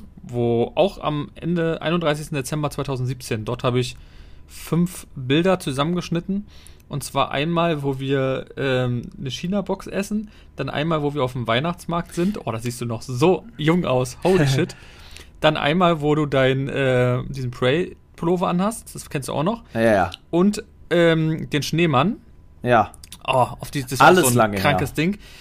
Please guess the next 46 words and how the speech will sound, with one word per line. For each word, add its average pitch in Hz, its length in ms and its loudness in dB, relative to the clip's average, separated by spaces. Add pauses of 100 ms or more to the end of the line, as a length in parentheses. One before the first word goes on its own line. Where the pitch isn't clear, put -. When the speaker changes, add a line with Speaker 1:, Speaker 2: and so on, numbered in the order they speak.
(200)
Speaker 1:
Und 156 160 -2
da 160 80 4
stand 180 240 0
drauf, 147 360 2
zum 156 200 -6
Schluss 233 320 -2
nochmal 175 540 0
ein 143 120 -6
ganz 156 160 -4
besonderer 139 280 -2
Beitrag. 120 360 -2
Ich - 100 -12
kenne 180 360 0 (200)
P 175 100 -4
J - 80 -4
Speaker 2:
Ja. 156 80 4
Speaker 1:
Adventure 131 320 2
jetzt 147 120 -2
schon 151 140 -2
seit 139 160 0
ein 131 120 -2
paar 147 140 4
Monaten. 143 640 0 (380)
Seit 160 160 -4
ein - 60 -14
paar 208 120 2
Monaten, 180 320 4
aber 156 120 0
was 170 100 4
wir 165 80 0
schon 175 120 0
zusammen 147 260 4
erlebt 147 260 -2
haben, 143 160 0
ist 135 100 -8
echt - 140 -6
abgefahren. 113 560 -4 (460)
Trip 180 200 -6
zu - 120 -4
Lost 151 260 -2
Place, 147 220 -2
Polen, 175 380 0
einfach 139 200 -6
die 135 60 -12
verschiedensten 147 440 -6
Freizeitstationen, 123 800 -6